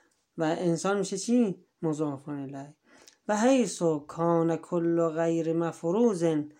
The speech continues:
معلول، کل غیر مفروض معلولا للذات المتعالیه متأخراً عنها، کانت الصفة المتوقفة علیه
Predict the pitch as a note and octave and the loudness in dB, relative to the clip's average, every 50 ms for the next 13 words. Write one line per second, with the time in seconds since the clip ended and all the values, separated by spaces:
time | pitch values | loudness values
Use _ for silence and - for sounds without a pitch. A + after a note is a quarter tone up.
0 | _ _ _ _ _ _ _ _ F3 E3+ F3 F3 F3+ F3+ - F#3 F3+ F#3+ A3+ B3 | _ _ _ _ _ _ _ _ 2 4 4 4 2 2 0 -2 0 2 2 2
1 | B3+ A#3+ G#3+ F#3+ F3 E3+ - - - - _ _ _ _ _ _ _ _ _ - | 4 2 2 2 0 -2 -4 -8 -14 -20 _ _ _ _ _ _ _ _ _ -14
2 | G3+ F3+ - - A3 G#3+ G3+ F#3+ F#3 F3+ E3+ G3 A3 A#3+ B3 A3 F#3 F#3+ F3+ E3 | -14 -8 -4 0 0 2 2 2 2 2 2 4 4 4 4 4 4 2 2 2
3 | D#3 D3+ - - _ _ _ - F3+ F3+ F3 - - F3+ G#3 A#3+ A#3+ A3 F3+ E3+ | 2 0 -4 -10 _ _ _ -2 0 0 0 -2 -2 -2 0 0 0 0 2 2
4 | F3 E3 D#3+ D#3 D#3 E3+ F3+ F3 F3+ F3+ F3+ A3 A#3 A3+ F#3+ F#3 E3+ D#3+ D#3+ D#3 | 2 2 2 2 0 0 0 0 -2 -2 0 2 2 2 2 0 0 0 0 0
5 | E3 D#3+ D#3 D3+ D3 D#3+ E3 D#3+ D#3 D3+ - E3 D#3+ D#3+ D#3+ D#3+ D#3+ D#3+ F3 E3+ | 0 0 -2 -2 -2 -2 0 0 -2 -2 -4 -4 -4 -4 -4 -6 -6 -6 -8 -6
6 | D#3+ D#3+ D#3+ D#3+ D#3 D#3 D#3+ F3 G3 G3+ F#3+ D#3+ - - - _ _ _ - E3+ | -4 -4 -4 -4 -4 -2 -2 0 0 0 0 -2 -4 -8 -18 _ _ _ -4 -4
7 | D#3+ - F3 D#3 E3 E3 - - - E3+ E3 E3 D#3+ D#3+ E3 E3 E3+ E3+ E3 D#3+ | -4 -4 -4 -6 -6 -6 -10 -10 -6 -6 -4 -4 -4 -4 -6 -4 -4 -6 -6 -4
8 | D#3 F3+ F#3 F#3+ G3+ G#3+ A3+ B3 D4+ D4+ - - - - _ _ _ - - A3 | -4 -2 -2 0 2 2 2 2 0 -2 -8 -16 -20 -20 _ _ _ -6 0 2
9 | A#3 A#3 A3 G3 F3+ E3+ D#3 - - D#3+ D3+ - - - - F3 E3+ - F3 E3 | 4 4 4 4 4 2 0 -2 -6 -8 -8 -8 -8 -8 -8 -6 -4 -4 -6 -6
10 | E3+ - F3 E3+ E3 E3 E3+ E3 E3 - E3+ E3+ D#3+ E3 D#3+ - - - E3+ - | -4 -4 -2 -2 0 0 -2 -2 -4 -4 -4 -4 -4 -4 -6 -6 -8 -10 -8 -6
11 | E3+ E3 - - F3 F3+ E3+ E3+ F3 F#3+ G#3+ A#3 B3+ C#4 B3+ | -8 -8 -6 -6 -6 -4 -4 -4 0 2 4 4 4 4 2